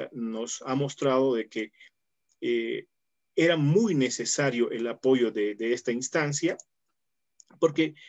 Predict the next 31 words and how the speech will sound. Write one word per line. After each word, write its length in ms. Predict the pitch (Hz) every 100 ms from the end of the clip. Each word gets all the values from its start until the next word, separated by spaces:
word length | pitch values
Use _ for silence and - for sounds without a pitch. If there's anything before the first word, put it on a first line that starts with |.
| - -
nos 160 | 143
permitía 540 | 147 135 151 147 175 165
a 20 |
nosotros 680 | 147 147 160 156 160 160 - - - _
eh, 240 | 127 123 127
no 140 | 147
solamente 520 | 147 175 165 165 160
empezar, 540 | 139 131 135 - 147 143
eh, 40 |
remar 400 | 117 131 143 165
solos 460 | 156 - 160 139 -
en 120 | 120
este, 280 | 127 - 123
en 80 | 120
este 240 | 262 139
proceso, 640 | - 151 143 120 117 151
sino 280 | 147 127 120
también 280 | - 123 127
contar 480 | 113 104 101 135 143
con 180 | 120 101
el 140 | 98
apoyo 420 | 95 - - 135
correspondiente 920 | - 101 104 - 104 110 110 113 104 - - - _
de 140 | 113
la 120 | 110
alta 240 | 117 - 107
gerencia. 500 | 110 123 131 131 -
Y 140 | 131
fue 240 | - 165 160
así, 220 | 156 180
porque 340 | 123 117 117